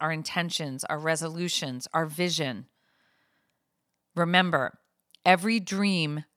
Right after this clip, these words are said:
starts with a goal. I love that phrase. Every dream starts with a goal. So let's make two thousand nineteen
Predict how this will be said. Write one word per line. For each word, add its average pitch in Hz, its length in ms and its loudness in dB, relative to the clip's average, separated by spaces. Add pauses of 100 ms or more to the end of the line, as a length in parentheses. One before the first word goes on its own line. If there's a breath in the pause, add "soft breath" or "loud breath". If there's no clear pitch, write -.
starts - 560 0
with 175 140 -4
a 160 40 -6
goal. 139 420 0 (1120)
I 165 80 0
love 170 340 4
that 160 200 4
phrase. 127 540 -6
Every 190 340 4
dream 170 380 -4
starts 143 420 -2
with 156 100 -10
a 147 60 -6
goal. 123 360 -2 (1200)
So - 180 0
let's 165 340 0
make 165 240 -4
two - 160 -4
thousand 156 440 0
nineteen 143 680 -6